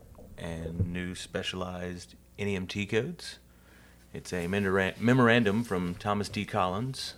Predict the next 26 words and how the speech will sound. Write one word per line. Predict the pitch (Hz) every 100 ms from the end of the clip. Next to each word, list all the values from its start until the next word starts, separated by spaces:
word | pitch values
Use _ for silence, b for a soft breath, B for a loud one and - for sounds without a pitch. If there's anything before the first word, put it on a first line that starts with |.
| -
November | 87 87 90 87
first, | - 95 120 - - -
nineteen | 87 82 87
ninety-four, | 87 87 92 101 143 160 B B B B B B B B -
and | 90
it |
says, | 110
"Denial | 104 120 123
for | 131
prior | 127 127 127
authorization. | 127 123 123 143 143 - - - B B B - - -
After | - 147 160
the | 156
implementation | 139 131 131 151 147 98
of | 92
the |
automated | - 110 107 104 -
prior | 110 101 92
authorization | - 90 87 87 143 156 101
system, | - 85 - 107 160
a |
number | 165 196 180
of | 151
providers | 113 101 101 98
experienced | 92 - 95 90 87
provi-, | 87 85 -